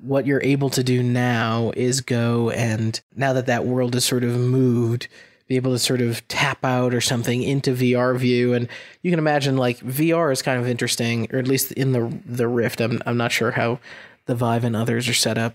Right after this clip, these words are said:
but you kind of have a very traditional controller,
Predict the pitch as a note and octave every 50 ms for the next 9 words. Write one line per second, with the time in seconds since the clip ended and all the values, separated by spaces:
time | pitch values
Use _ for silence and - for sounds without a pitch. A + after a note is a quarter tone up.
0 | _ _ - A2+ G#2 F#2 B2 C#3+ - A#3 C4+ A#3+ D#3+ E3+ E3 D3 C#3 C3 C3 C#3+
1 | D3 C#3+ C3+ - - C#3+ B2+ C3 C3+ - - C#3 B2 A#2+ - B2 A#2 - - C3+
2 | C3 B2+ B2 A#2+ A#2 B2 A#2